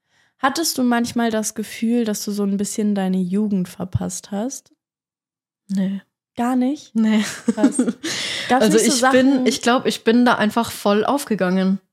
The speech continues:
Speaker 1: Ja.
Speaker 2: So, ich hab nichts vermisst. Ich hab feiern gegangen oder so, bin ich sonst nie. Wa-, was kann man denn in der Jugend verpassen? Also, weiß ich nicht. <laughs> Ich, ich
Speaker 1: Party.
Speaker 2: find nicht, dass ich, nein, ich find nicht, dass ich was verpasst hab. Also,
Speaker 1: Mhm.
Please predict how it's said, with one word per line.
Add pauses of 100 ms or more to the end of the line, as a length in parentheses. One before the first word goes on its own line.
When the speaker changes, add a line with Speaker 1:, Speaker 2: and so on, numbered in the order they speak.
(180)
Speaker 1:
Ja.
Speaker 2:
So, (920)
ich
hab
nichts
vermisst.
Ich
hab (520)
feiern
gegangen
oder
so,
bin
ich
sonst
nie.
Wa-,
was
kann
man
denn
in
der
Jugend
verpassen?
Also, (440)
weiß
ich
nicht.
<laughs> (440)
Ich,
ich
Speaker 1:
Party.
Speaker 2:
find
nicht,
dass
ich,
nein,
ich
find
nicht,
dass
ich
was
verpasst
hab.
Also,
Speaker 1:
Mhm.